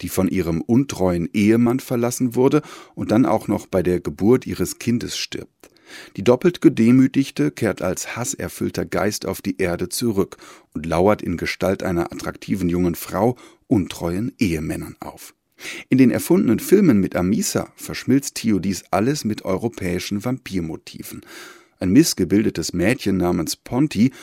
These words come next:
schließt einen Pakt mit der Unterwelt, wird schön, muss aber das Blut von Männern trinken, um ihre Schönheit fortlaufend zu erhalten. Sus Mutter hat in der Filmserie mitgespielt und Sue erzählt sie im Buch nach.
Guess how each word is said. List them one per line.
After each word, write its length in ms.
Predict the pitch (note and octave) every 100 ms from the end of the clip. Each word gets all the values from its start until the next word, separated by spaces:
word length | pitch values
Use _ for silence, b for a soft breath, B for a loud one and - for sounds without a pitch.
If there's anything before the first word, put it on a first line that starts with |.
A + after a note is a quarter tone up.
| B B
schließt 500 | - B2 E3+ - -
einen 280 | A2 A#2+ C3
Pakt 400 | - F#2 - -
mit 160 | F#2
der 120 | B2+ C3+
Unterwelt, 640 | G#2 - E2 D2+ C#2 - b b
wird 300 | - E2 D2+ -
schön, 520 | - - - E2 B2+ D#3 B B
muss 300 | - C#3 -
aber 160 | G2+ G2+
das 160 | G#2 -
Blut 300 | - G2 -
von 200 | C3 A#2+
Männern 420 | A2 G2+ F2+ D#2+
trinken, 420 | - F2+ F#2 F2 B B B
um 100 | G#2+
ihre 180 | G#2 C3+
Schönheit 480 | C3 F#2 F2 F2+ A2
fortlaufend 600 | - E2+ - E2 - F2+
zu 160 | - -
erhalten. 540 | A#2+ F#2 D#2 - C#2+ _ _ _ B B B B
Sus 440 | - - D#3 -
Mutter 380 | C#3 F#3 - F2+
hat 180 | - F2
in 140 | F2+ E2+
der 100 | F2
Filmserie 600 | - A2+ G2 G#2 G2 G2+
mitgespielt 720 | A#2 - C3+ - - C#3 C3+
und 160 | C#3+ B B B
Sue 320 | - C#3 B2
erzählt 480 | C3 - A#2+ G#2+ -
sie 160 | A2+
im 160 | A2+ C3
Buch 300 | F#2+ F2+ -
nach. 400 | - E2+ - -